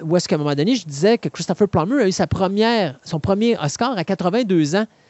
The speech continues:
Puis, tu sais, à un moment donné, je me rappelle de l'avoir vu en entrevue pendant un show où est-ce qu'il dit, « Where were you all my life ? » Ce gars-là est un acteur de théâtre, il aurait dû gagner des Oscars bien avant ça, mais il n'a jamais gagné parce qu'à un moment donné, les années où il était nominé, ben, il y avait des politicailleries ou des choses comme ça.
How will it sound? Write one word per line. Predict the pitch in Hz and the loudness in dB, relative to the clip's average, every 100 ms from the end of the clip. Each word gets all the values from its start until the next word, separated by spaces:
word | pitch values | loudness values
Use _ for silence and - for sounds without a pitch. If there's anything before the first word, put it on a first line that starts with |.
| _ _ - | _ _ -8
Puis, | 175 | -2
tu | 311 | 0
sais, | 311 | 0
à | 165 | 0
un | |
moment | 208 226 | 0 0
donné, | 294 | 0
je | 269 | 0
me | 214 | 0
rappelle | 175 170 254 285 | 0 2 0 2
de | 185 | 2
l'avoir | 170 170 180 | 2 2 0
vu | 208 | 2
en | 262 | 2
entrevue | 185 156 160 156 240 | 0 0 -2 0 -2
pendant | 190 151 | -2 0
un | 151 | 0
show | 139 254 | 0 0
où | 247 | 0
est-ce | 165 - | -2 -4
qu'il | 151 | -4
dit, « | 185 233 _ _ - | 0 -2 _ _ -6
Where | 208 226 | -2 0
were | 202 | 0
you | 190 233 | 0 0
all | - 175 | 0 0
my | 175 156 151 185 | 0 -2 0 0
life ? » | 190 - - _ _ _ _ | 0 -4 -20 _ _ _ _
Ce | - 233 | -2 0
gars-là | 233 254 320 | 2 2 2
est | 262 | 2
un | 214 | 0
acteur | 202 - 269 | 0 0 2
de | 220 | 2
théâtre, | 185 185 240 | 2 2 2
il | 196 | 2
aurait | 170 | 2
dû | 165 | 0
gagner | 185 196 214 | 0 0 0
des | 175 | 0
Oscars | 165 - 180 | 0 0 2
bien | 214 233 | 2 2
avant | 185 165 | 2 0
ça, | 151 - 269 311 _ _ | 0 0 -2 -2 _ _
mais | 160 185 220 302 - _ _ - | -2 0 2 0 -4 _ _ -2
il | 180 | 0
n'a | |
jamais | 180 233 285 | 2 0 2
gagné | 247 190 269 | 2 2 -2
parce | 202 - | -2 -2
qu'à | 185 | 0
un | |
moment | 180 190 | 0 0
donné, | 175 180 240 | 0 0 2
les | 208 170 | 2 2
années | 202 262 | 0 0
où | 240 | 0
il | |
était | 180 208 | 0 0
nominé, | 196 170 170 226 | 0 0 0 0
ben, | 175 147 | 2 2
il | |
y | 151 | 2
avait | 151 143 165 160 | 0 0 0 0
des | 139 143 | 0 0
politicailleries | - 151 135 - - 143 131 220 262 | 2 0 0 -4 0 2 2 0 0
ou | 156 | 0
des | 143 | 0
choses | 156 151 | 0 -2
comme | 147 127 | -2 -2
ça. | - | 0